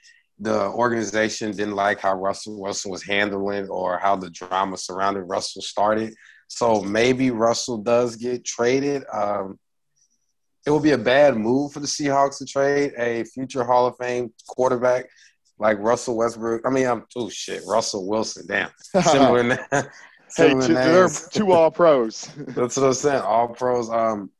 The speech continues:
Speaker 1: Russell Wilson did put Chicago Bears as one of his destinations to come play, and the Cowboys. Now, we wouldn't have a problem him coming to Cowboys, but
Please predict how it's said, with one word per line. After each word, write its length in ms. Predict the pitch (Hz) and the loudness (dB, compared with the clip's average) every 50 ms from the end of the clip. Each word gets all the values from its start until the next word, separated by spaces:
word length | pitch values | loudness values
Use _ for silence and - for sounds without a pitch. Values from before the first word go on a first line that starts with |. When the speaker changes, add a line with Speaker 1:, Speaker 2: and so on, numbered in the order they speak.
| _ _ _ _ _ _ - | _ _ _ _ _ _ -4
Speaker 1:
Russell 340 | 107 135 180 185 - 202 185 | -2 -2 -2 -2 -4 -6 -6
Wilson 340 | 190 202 196 - 190 165 | -6 -8 -8 -10 -12 -8
did 280 | 135 151 180 190 190 - | -6 -4 -4 -4 -6 -8
put 240 | - 196 202 190 - | -8 -8 -8 -8 -8
Chicago 500 | - - 131 - 139 139 147 143 147 143 | -10 -10 -6 -2 2 2 2 4 2 0
Bears 400 | 131 117 143 156 156 147 123 127 | 2 2 2 4 4 2 0 -2
as 140 | 117 - 123 | -6 -4 -4
one 120 | 123 123 | -4 -2
of 100 | 123 117 | -2 -4
his 100 | 120 113 | -6 -8
destinations 880 | 113 107 127 123 127 123 - 135 127 127 135 139 135 - 110 101 92 - _ _ _ _ _ _ _ - | -6 -2 0 0 0 -2 -4 -6 -4 -2 -2 -4 -4 -8 -12 -12 -14 -16 _ _ _ _ _ _ _ -6
to 120 | 117 104 | -6 -4
come 220 | - 117 110 104 | 0 -2 -2 -2
play, 460 | - - 127 131 127 117 113 110 113 - - - | 0 0 2 2 4 2 0 -4 -8 -10 -4 0
and 220 | 143 165 196 196 | 2 2 2 2
the 60 | 196 190 | 0 -2
Cowboys. 680 | - 170 170 185 190 175 151 123 110 104 101 95 - 107 113 110 | -2 0 2 2 2 2 0 -4 -4 -4 -6 -6 -10 -16 -20 -16
Now, 140 | 90 90 | -12 -8
we 100 | 95 110 | -6 -6
wouldn't 240 | 107 98 101 95 92 | -4 -4 -4 -2 -2
have 100 | 95 87 | -2 -4
a 40 | 87 | -4
problem 420 | - - 104 98 98 95 92 90 | -2 0 2 4 4 2 0 -2
him 120 | 98 95 92 | -8 -10 -8
coming 360 | - - 98 95 90 87 85 - _ - - - - - _ _ _ | -8 -6 -6 -6 -6 -8 -10 -12 _ -20 -20 -18 -18 -18 _ _ _
to 80 | 98 | -4
Cowboys, 600 | - 127 131 127 127 113 104 104 104 104 104 98 90 | 0 4 4 4 4 4 2 2 2 2 2 0 0
but 340 | 101 139 139 120 107 - | 2 4 4 4 4 2